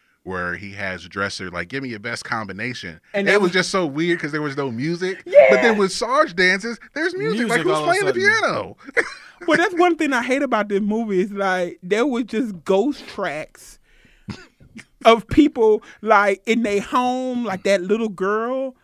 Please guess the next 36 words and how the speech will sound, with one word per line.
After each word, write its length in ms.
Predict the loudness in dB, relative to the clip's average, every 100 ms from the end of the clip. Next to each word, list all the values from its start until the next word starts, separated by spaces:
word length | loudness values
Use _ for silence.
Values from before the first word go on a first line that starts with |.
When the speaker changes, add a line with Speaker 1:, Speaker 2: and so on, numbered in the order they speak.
| _ -4
Speaker 2:
We 120 | -2
gonna 140 | 0
Speaker 1:
Oh, 100 | -2
Speaker 2:
get 80 | -2
to 60 | -2
Speaker 1:
singing 120 | -4
Speaker 2:
that. 60 | -4
Speaker 1:
the 40 |
song? 340 | -6 -6 -2 0
Speaker 2:
And 100 | 4
all 160 | 6 6
of 60 | 4
a 80 |
sudden, 300 | 0 2 2
she 180 | 0 -4
just, 500 | -2 -6 -6 -16 -14
she 120 | -2 0
was 160 | 0
in 100 | -2
her 160 | -2 0
nightie, 540 | 0 0 2 0 -4 -12 -6 2
but 120 | 4
then 140 | 4
she 160 | 0 0
just 220 | 0 2
started 280 | 2 0 0
singing, 220 | -2 -2
and 80 | 0
all 160 | 2
of 80 | 2
a 40 | 0
sudden, 200 | -4 -2
it 80 |
was 100 | -4
a 140 | -2 -4
full 1040 | -8 -20 -20 -6 -2 0 0 0 0 -6